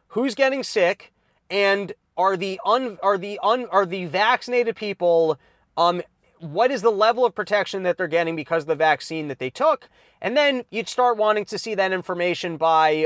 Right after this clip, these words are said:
um, age brackets and also by, um, brackets in terms of pre-existing health conditions.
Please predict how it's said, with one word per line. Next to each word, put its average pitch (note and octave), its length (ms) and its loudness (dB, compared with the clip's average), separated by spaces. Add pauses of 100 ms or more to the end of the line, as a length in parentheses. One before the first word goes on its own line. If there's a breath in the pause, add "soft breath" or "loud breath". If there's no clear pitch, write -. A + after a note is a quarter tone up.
um, D3 520 0 (340)
age G3+ 420 -4
brackets F#3+ 680 0 (260 soft breath)
and E3+ 180 -2
also E3+ 800 2 (140)
by, C#3+ 600 0
um, C#3+ 300 -2
brackets E3 560 -2
in D3 80 -12
terms D#3 240 -6
of C#3+ 80 -6
pre-existing D3+ 640 -4
health D3 240 2
conditions. A2+ 580 -10